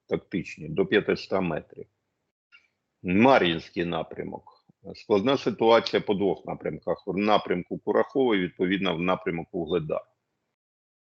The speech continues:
І Бахмутський напрямок. Так само ситуація в районі Богданівки, Хромове, це Часів'ярський напрямок. Досить непроста, там є тактичні успіхи окупантів.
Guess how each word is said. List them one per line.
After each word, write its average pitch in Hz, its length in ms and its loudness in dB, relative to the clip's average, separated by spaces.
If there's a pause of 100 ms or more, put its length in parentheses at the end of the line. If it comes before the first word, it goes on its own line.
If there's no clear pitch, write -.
(140)
І 156 380 8
Бахмутський 110 640 4
напрямок. 85 640 -4 (720)
Так 98 200 2
само 131 280 4
ситуація 104 600 0
в 90 40 0
районі 95 240 2
Богданівки, 87 1040 0
Хромове, 104 760 2
це 85 520 4
Часів'ярський 90 800 0
напрямок. 80 600 -8
Досить 104 480 0
непроста, - 560 -2
там 85 180 -4
є 87 140 2
тактичні 92 540 -2
успіхи - 440 -4
окупантів. - 540 -6